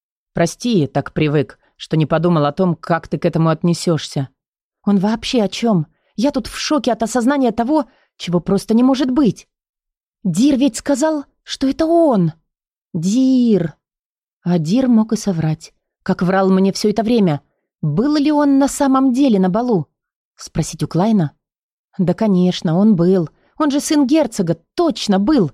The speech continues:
А если я спрошу, то сразу выдам себя. А вот это будет нехорошо. Но любопытство-то гложет». Начала считать по пальцам. Спросить, не спросить. Спросить.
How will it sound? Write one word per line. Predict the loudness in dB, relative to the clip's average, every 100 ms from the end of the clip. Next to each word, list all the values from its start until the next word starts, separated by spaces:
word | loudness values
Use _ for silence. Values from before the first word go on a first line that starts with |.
| _ _ _ _
А | -4
если | -2 0 0
я | 0
спрошу, | -2 -4 -4 -4 -4
то | -2
сразу | -2 -2 -2 -2
выдам | 0 0 0
себя. | -4 -2 0 0 -4 _ _ _ _
А | -4 -4
вот | -2 -4 -2
это | -2 0 0
будет | 2 2 2
нехорошо. | 0 0 0 -2 -2 -2 -2 -4 _ _ _ _
Но | 2
любопытство-то | 4 2 0 -2 -2 -4 -4 -2
гложет». | 0 0 2 0 -2 _ _ _ _ _ _
Начала | -6 -2 -2
считать | -2 -2 -4 -4
по | -6
пальцам. | -4 -2 -2 -4 -6 -6 _ _ _
Спросить, | -8 -6 -4 -6 -8 -10
не | -6
спросить. | -6 -4 -4 -4 -8 -10 _ _ _
Спросить. | -20 -8 -4 -4 -4 -6 -8